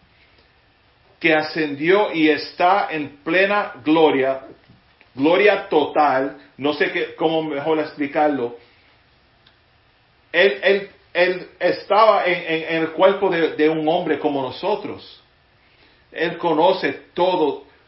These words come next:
como nosotros somos, cómo pensamos, cómo bregamos, cómo andamos. Por lo tanto,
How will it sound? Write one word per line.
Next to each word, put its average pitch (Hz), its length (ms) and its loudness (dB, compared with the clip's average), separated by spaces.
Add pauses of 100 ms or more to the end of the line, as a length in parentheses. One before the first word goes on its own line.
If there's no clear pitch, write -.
(160)
como 143 240 0
nosotros 165 540 -6
somos, 165 360 -2
cómo 143 280 -4
pensamos, 156 680 -6 (240)
cómo 156 280 2
bregamos, 151 540 -2
cómo 143 300 -2
andamos. 147 640 -4 (2250)
Por 170 160 4
lo 165 180 0
tanto, 180 560 0